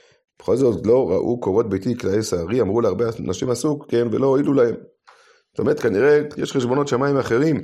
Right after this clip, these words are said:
הרבה נשים עושות זאת, ובכל זאת לא רואים כזה לחץ מהילדים. הלאה, אנחנו חוזרים לעניין החפינה, נטילה בחופניים של הקטורת. אומרת הגמרא,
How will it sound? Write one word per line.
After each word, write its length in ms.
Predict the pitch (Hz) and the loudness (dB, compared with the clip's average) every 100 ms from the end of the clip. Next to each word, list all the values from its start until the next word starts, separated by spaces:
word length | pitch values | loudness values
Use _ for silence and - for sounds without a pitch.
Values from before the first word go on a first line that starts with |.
| - - | -8 -10
הרבה 180 | 90 113 | -2 0
נשים 220 | 143 - | 0 0
עושות 300 | 131 - 107 | -2 2 2
זאת, 220 | 98 120 117 | 4 2 2
ובכל 220 | 110 151 | 0 0
זאת 160 | 147 | 0
לא 60 | 131 | 0
רואים 200 | 135 135 | 2 2
כזה 260 | 123 127 139 | 0 0 0
לחץ 260 | 147 131 | 0 -2
מהילדים. 460 | 123 113 107 98 - - _ - - - _ | 0 0 0 -2 -6 -14 _ -20 -20 -20 _
הלאה, 260 | 120 95 78 - - _ | -2 -2 -4 -10 -20 _
אנחנו 240 | 120 143 131 | -2 -2 -2
חוזרים 300 | 113 131 123 | 0 0 2
לעניין 220 | 107 123 | 2 0
החפינה, 680 | 117 107 - 98 95 98 147 - - | -2 -6 -6 -4 0 -2 -4 -10 -8
נטילה 460 | 98 104 101 98 | -6 -4 0 0
בחופניים 640 | 117 104 - 92 104 113 123 | 2 0 -4 -4 -2 0 0
של 160 | 95 | -2
הקטורת. 560 | 90 - 113 76 - - - _ _ _ _ _ _ - - _ | -2 0 0 0 -6 -18 -20 _ _ _ _ _ _ -20 -20 _
אומרת 220 | 139 147 | 2 4
הגמרא, 520 | 107 101 101 131 98 | 2 2 2 2 0